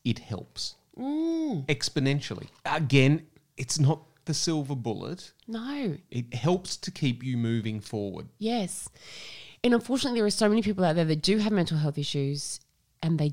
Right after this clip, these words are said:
Speaker 2: don't actually go and see anyone about them. That's the other
Speaker 1: Mm.
Speaker 2: thing that's a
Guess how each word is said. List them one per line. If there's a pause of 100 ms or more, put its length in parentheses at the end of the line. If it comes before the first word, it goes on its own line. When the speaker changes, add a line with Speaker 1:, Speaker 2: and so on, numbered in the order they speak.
(100)
Speaker 2:
don't (160)
actually (140)
go
and
see
anyone
about
them.
That's
the
other
Speaker 1:
Mm. (200)
Speaker 2:
thing
that's
a